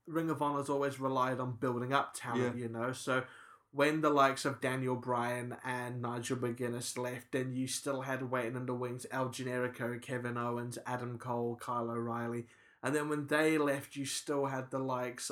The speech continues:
Speaker 1: of, um, Tommaso Ciampa, you know, they were bringing in New Japan talent at that time. They've just relied too heavily on New Japan to
Speaker 2: Yeah.
Speaker 1: carry most of the weight. Um, Rush versus Dalton Castle was basically an angle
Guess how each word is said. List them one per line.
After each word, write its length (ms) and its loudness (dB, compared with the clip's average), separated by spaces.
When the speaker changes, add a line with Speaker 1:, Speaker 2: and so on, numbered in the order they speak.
Speaker 1:
of, 480 0
um, 320 0
Tommaso 520 2
Ciampa, 840 0
you 120 0
know, 260 -2
they 200 0
were 160 0
bringing 460 -2
in 260 0
New 120 2
Japan 380 -6
talent 340 -4
at 120 -4
that 220 0
time. 280 -2
They've 220 8
just 240 0
relied 400 4
too 220 6
heavily 580 4
on 400 0
New 220 6
Japan 600 -2
to 120 -2
Speaker 2:
Yeah. 140 4
Speaker 1:
carry 200 4
most 280 2
of 60 -12
the 80 0
weight. 360 4
Um, 180 8
Rush 400 8
versus 400 2
Dalton 460 2
Castle 360 -4
was 140 0
basically 580 -2
an 80 -4
angle 460 0